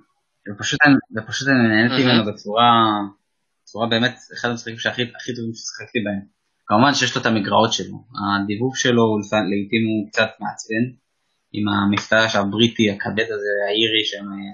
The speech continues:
Speaker 1: שמים שם דמויות. אמ, לפרקים, המשחק יכול להיראות לך מיליון דולר, מצד שני יכול להיראות לך גם, אה, פלייסטיישן שתיים.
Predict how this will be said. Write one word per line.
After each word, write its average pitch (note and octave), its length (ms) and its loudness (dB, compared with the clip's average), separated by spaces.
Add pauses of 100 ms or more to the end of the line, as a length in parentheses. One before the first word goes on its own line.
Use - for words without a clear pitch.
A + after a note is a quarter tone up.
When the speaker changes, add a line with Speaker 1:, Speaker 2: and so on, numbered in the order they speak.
Speaker 1:
שמים A2 220 0
שם G#2+ 180 -4 (220)
דמויות. G#2+ 420 0 (1160)
אמ, A2 480 4 (180)
לפרקים, A#2+ 480 4 (800)
המשחק G#2+ 400 -2
יכול C3 220 4
להיראות B2 360 4
לך - 100 -4 (360)
מיליון A#2 280 2
דולר, B2 240 4 (100)
מצד A2 200 -10
שני A2+ 260 -8
יכול A2+ 140 -8
להיראות A2 320 -4
לך - 80 -20 (120)
גם, G#2 180 -10
אה, G2+ 200 -18 (140)
פלייסטיישן G#2+ 500 -6
שתיים. A#2 460 0